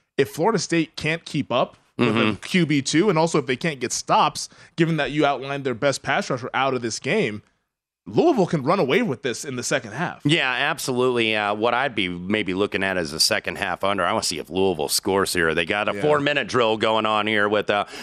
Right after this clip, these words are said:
Speaker 2: Malik Cunningham and company. Uh, two nice runs, so it's gonna be third and short after that penalty. Current in-game total, sixty-six in Louisville, and Cards minus eight and a half. And, uh, by the way, Air Force Wyoming, I believe, twenty-three seconds left to go. That just got taken off the board,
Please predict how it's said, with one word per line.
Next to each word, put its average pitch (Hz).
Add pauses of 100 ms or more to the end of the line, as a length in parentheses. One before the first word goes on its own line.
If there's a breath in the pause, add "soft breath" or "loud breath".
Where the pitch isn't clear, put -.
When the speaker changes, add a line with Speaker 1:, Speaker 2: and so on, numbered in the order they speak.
(140 loud breath)
Speaker 2:
Malik 127
Cunningham 120
and 104
company. 110
Uh, 95
two 143
nice 101
runs, 107
so 82
it's -
gonna 101
be 80
third 104
and 73
short 101
after 85
that 78
penalty. 87 (320 loud breath)
Current 156
in-game 120
total, 98
sixty-six -
in 85
Louisville, 95 (280 loud breath)
and 90
Cards 104
minus 92
eight 87
and 78
a 76
half. 87
And, 85
uh, 82
by 92
the 82
way, 85
Air 92
Force 90
Wyoming, 85
I 78
believe, 76
twenty-three 92
seconds 87
left 85
to 80
go. 85
That 80
just -
got -
taken 85
off 82
the -
board, 82